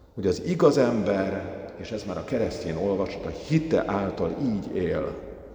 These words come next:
a Jézus által Istenre hajló hitben él. Ahogyan ezt éppen a reformáció partnak az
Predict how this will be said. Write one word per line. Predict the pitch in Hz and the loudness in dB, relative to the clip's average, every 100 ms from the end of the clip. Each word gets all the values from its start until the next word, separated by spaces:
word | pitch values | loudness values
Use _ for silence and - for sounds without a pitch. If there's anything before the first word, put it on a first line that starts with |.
| - - - - - - - - - - - - - - - - | -18 -20 -20 -20 -20 -20 -20 -20 -20 -20 -20 -20 -20 -20 -18 -6
a | |
Jézus | 87 107 180 135 120 - | 2 6 6 6 6 4
által | 104 98 95 98 95 98 - | 2 2 2 2 2 0 -2
Istenre | 196 - - 120 95 95 92 - | -2 -2 0 2 2 2 0 0
hajló | 123 101 85 87 80 - | 2 2 2 2 0 -2
hitben | 117 - - 85 78 78 - - - | -4 -6 -4 -4 -4 -6 -10 -14 -4
él. | 98 78 73 - - - - - - - - - - - - - - - | -2 0 -2 -4 -8 -12 -14 -16 -16 -20 -20 -20 -20 -20 -20 -20 -18 -4
Ahogyan | 104 101 | 0 0
ezt | 98 - | 0 0
éppen | 143 - 101 | -2 0 0
a | |
reformáció | 92 107 92 87 85 80 - 80 82 | 0 0 0 0 -2 -4 -2 -2 -2
partnak | 95 87 - 85 | -2 -2 -4 -8
az | 87 | -8